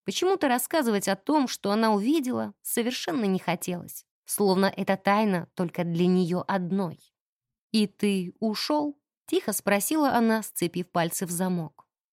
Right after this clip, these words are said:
«И никогда больше не возвращался?» «Я бы хотел этого. Хотел бы вырвать тебя из своего сердца и забыть,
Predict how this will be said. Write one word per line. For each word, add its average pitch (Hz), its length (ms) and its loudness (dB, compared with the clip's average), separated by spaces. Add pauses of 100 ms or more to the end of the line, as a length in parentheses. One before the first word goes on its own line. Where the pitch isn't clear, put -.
«И 202 60 2
никогда 214 540 4
больше 226 360 0
не 214 200 2
возвращался?» 208 920 -2 (760)
«Я 147 320 4
бы 151 100 2
хотел 151 400 -2
этого. 107 420 -10 (440)
Хотел 175 580 0
бы 131 160 2
вырвать 131 500 0
тебя 143 280 2
из 120 120 -2
своего 143 340 0
сердца 147 420 -2
и 147 40 4
забыть, 151 680 0